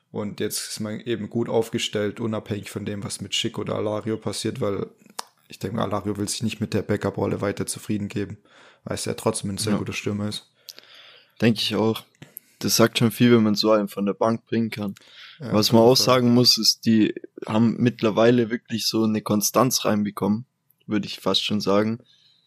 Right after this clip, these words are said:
Speaker 2: Weil die letzten paar Spiele, die letzten fünf Spiele betrachtet, haben die zwar immer sehr früh getroffen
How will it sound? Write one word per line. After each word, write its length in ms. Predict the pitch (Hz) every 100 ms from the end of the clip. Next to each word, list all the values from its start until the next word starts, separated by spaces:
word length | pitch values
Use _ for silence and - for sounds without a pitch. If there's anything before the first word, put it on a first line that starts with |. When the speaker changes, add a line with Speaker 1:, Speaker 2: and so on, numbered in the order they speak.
| _ -
Speaker 2:
Weil 160 | 104 104
die 80 | 107
letzten 400 | 120 - 127 117
paar 180 | 113
Spiele, 500 | 113 - 123 123 117
die 100 | 107
letzten 360 | 104 113 - 110
fünf 260 | - 127 -
Spiele 340 | - 120 117
betrachtet, 600 | 107 107 117 120 - 101
haben 160 | 110 104
die 100 | 101
zwar 220 | - 104
immer 180 | 117 113
sehr 220 | 110 110
früh 240 | - 117
getroffen 560 | 104 104 117 131 - 143